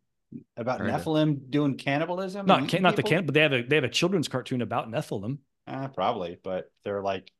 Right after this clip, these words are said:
Speaker 1: Skeletor or, you know, Megatron or some
Speaker 2: We can
Speaker 1: other
Speaker 2: do this. We can do this P G thirteen.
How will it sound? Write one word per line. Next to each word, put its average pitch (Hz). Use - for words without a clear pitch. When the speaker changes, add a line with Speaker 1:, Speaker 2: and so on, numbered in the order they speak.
Speaker 1:
Skeletor 113
or, 78
you 87
know, 80
Megatron 82
or 73
some 87
Speaker 2:
We 156
can 254
Speaker 1:
other 269
Speaker 2:
do 254
this. 196
We 233
can 320
do 311
this 285
P 117
G 95
thirteen. 90